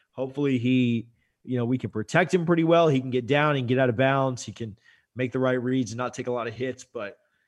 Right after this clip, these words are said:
man, I'm excited for this game. Saturday's gonna be a stressful day. I've got, uh, I've, I've got, uh, I know you guys don't care about this at all, but Barcelona, Real Madrid play at ten A M. For, for those that don't know, that's soccer. Um,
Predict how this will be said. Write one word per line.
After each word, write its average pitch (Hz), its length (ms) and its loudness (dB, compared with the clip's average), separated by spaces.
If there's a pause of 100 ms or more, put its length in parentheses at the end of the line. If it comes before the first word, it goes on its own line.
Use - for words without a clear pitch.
(160)
man, 139 120 0
I'm 185 80 4
excited 185 340 4
for 170 80 -2
this 160 160 2
game. 143 320 4
Saturday's 143 380 0
gonna 151 80 0
be 139 80 2
a 120 40 0
stressful 135 420 -2
day. 131 220 4
I've 113 160 0
got, 127 220 0
uh, 104 280 -2 (760)
I've, 110 220 -10 (240)
I've 120 180 -6
got, 127 380 -4
uh, 104 340 -6 (640)
I 110 140 -14
know 113 80 -8
you 107 120 -6
guys 98 120 -8
don't 92 140 -14
care 98 100 -10
about 92 160 -8
this 98 180 -10
at 110 60 -2
all, 104 200 -4 (200)
but 139 120 4
Barcelona, 175 520 6
Real 156 240 4
Madrid 147 400 0
play 139 180 0
at 131 140 -10
ten 151 180 -4
A 147 200 2
M. 147 500 -2
For, 123 300 -6
for 127 120 -8
those 131 200 -2
that 113 120 -4
don't 131 240 -2
know, 131 160 0
that's 113 240 -4
soccer. 127 720 0 (280)
Um, 110 440 -4